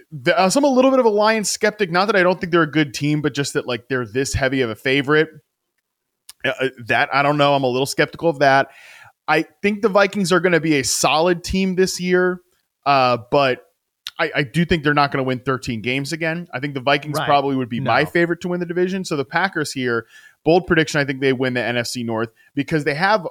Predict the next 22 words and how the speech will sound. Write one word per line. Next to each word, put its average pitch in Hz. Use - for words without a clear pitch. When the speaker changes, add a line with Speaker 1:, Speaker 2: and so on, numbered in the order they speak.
Speaker 1:
a 127
lot 135
of 123
young 127
talent, 123
right? 120
That 135
on 127
offense, 120
we've 117
talked 120
a 120
lot 123
about 131
that. 113
They 123
should 240
have 330
a 254
good 233
running 196
game, 123